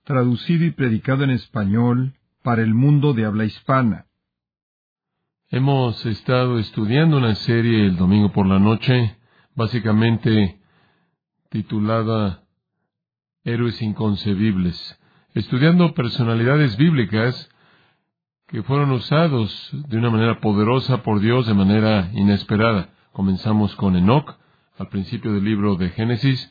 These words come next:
Speaker 2: un hombre que caminó con Dios y Dios lo llevó al cielo. El hombre quien fue un predicador de justicia como el modelo, por así decirlo, para Noé,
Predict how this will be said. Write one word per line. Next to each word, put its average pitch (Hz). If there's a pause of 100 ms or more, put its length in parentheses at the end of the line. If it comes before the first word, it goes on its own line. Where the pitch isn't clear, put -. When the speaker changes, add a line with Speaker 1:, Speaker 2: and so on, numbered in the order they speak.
(240)
Speaker 2:
un 107
hombre 107
que 95
caminó 98
con 101
Dios 117
y 90 (480)
Dios 104
lo 104
llevó 95
al 92
cielo. 131 (640)
El 95
hombre 107
quien 95
fue 104
un 104
predicador 98
de 101
justicia 113
como 92
el 85
modelo, 104
por 98
así 90
decirlo, 101
para 87
Noé, 92